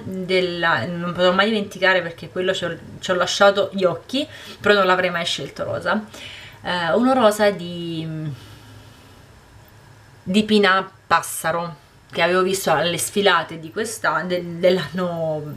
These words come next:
scorso. Li ho provati tutti,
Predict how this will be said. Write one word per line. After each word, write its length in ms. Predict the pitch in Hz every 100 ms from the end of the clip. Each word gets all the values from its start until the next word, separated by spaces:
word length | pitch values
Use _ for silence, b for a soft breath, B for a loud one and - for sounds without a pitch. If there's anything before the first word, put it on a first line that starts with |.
| 127
scorso. 720 | - - 151 - - 254 254 B B B B B B B - - - - - - - - 247 - -
Li 180 | 214 269
ho 140 | 392
provati 460 | - 269 240 220 208
tutti, 520 | 170 156 - - 294